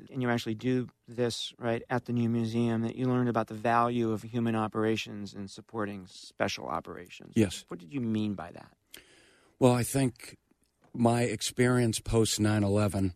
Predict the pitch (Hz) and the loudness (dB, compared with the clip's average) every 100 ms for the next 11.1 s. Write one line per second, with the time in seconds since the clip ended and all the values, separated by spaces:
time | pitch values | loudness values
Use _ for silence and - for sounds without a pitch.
0 | _ - _ - 104 104 101 90 - - | _ -20 _ 2 4 6 4 2 -4 -6
1 | - 98 - 117 104 - 104 110 110 98 | -4 -2 2 2 2 0 2 4 4 2
2 | 104 98 101 101 98 98 95 - _ - | 0 0 0 2 2 0 -4 -12 _ -20
3 | _ 117 98 98 95 90 98 95 95 - | _ 4 4 4 2 2 2 2 0 -4
4 | _ _ _ - 98 - 113 - 113 107 | _ _ _ 0 2 2 2 2 2 2
5 | 101 - 107 107 107 - - _ _ - | 0 0 2 4 0 -4 -16 _ _ 2
6 | 107 113 98 101 101 - - 107 104 104 | 2 4 0 -2 -2 -8 0 4 6 4
7 | - - _ _ _ 117 101 110 113 113 | 0 -12 _ _ _ 4 4 4 2 4
8 | 110 113 - 107 104 - 101 104 - _ | 4 4 2 2 2 2 0 -2 -6 _
9 | - - 110 107 - - 90 107 104 104 | -20 -2 2 2 4 4 4 4 4 4
10 | 92 - _ _ _ _ _ - - 57 | 2 -2 _ _ _ _ _ -4 -4 -4
11 | - | -8